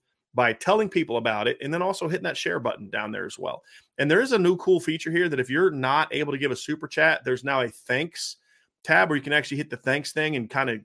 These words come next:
give, donate to the channel. But of course, the best way to always donate to the channel is to join the message board. And you can always join via one of our, uh,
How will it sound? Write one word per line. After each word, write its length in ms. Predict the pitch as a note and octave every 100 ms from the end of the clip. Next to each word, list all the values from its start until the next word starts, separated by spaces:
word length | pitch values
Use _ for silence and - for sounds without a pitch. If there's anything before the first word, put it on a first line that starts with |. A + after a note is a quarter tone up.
| A2 G#2
give, 400 | C3+ D3 B2 -
donate 400 | B2+ C#3 C#3 -
to 100 | B2
the 80 |
channel. 500 | A2+ B2 C3+ C#3+ D3+ -
But 80 | A#2+
of 80 |
course, 220 | - C3+ B2
the 80 |
best 220 | A#2 A#2+ -
way 100 | A2
to 40 |
always 260 | G2+ A2 G#2+
donate 300 | G#2+ A2 -
to 80 |
the 80 | A2
channel 320 | A2 F3 C3
is 100 | B2 -
to 240 | C3 C#3 _ -
join 380 | E3+ D#3+ D#3 - -
the 60 |
message 340 | D#3 D3+ C3 A2
board. 300 | A#2 A#2 B2+ - - _ -
And 160 | C#3
you 60 | D#3
can 100 | D#3
always 220 | D#3 D#3
join 360 | C3+ C#3+ D3 C#3
via 200 | C3+ C#3+
one 160 | C#3
of 100 | C#3
our, 340 | C3+ C#3 C#3 C3+
uh, 260 | C3+ C3+